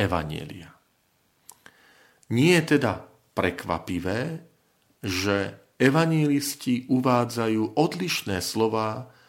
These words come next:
ktoré Pán Ježiš vypovedal na kríži. Ten výber Ježišových slov na kríži je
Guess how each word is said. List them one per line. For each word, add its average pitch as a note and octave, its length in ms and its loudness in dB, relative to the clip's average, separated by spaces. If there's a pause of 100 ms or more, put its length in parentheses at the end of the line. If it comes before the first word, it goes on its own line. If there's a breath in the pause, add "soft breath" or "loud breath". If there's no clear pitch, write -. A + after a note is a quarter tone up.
(140 soft breath)
ktoré A2+ 320 0
Pán G2 320 0
Ježiš G2 480 -6 (240 soft breath)
vypovedal G2 640 -2
na E2+ 160 -2
kríži. - 480 -12 (1800)
Ten F2+ 240 2
výber G#2+ 560 -2
Ježišových F#2+ 640 -2
slov G2+ 400 2
na G2+ 160 -2
kríži F#2 480 -4
je F2 100 -6